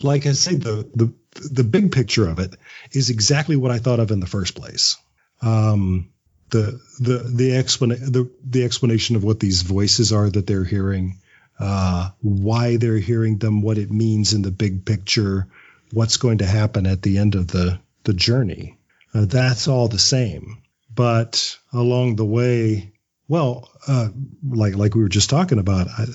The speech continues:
I, I, I was started using, uh, this, uh, I,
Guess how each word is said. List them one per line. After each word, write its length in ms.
I, 320
I, 380
I 40
was 220
started 380
using, 400
uh, 220
this, 320
uh, 220
I, 180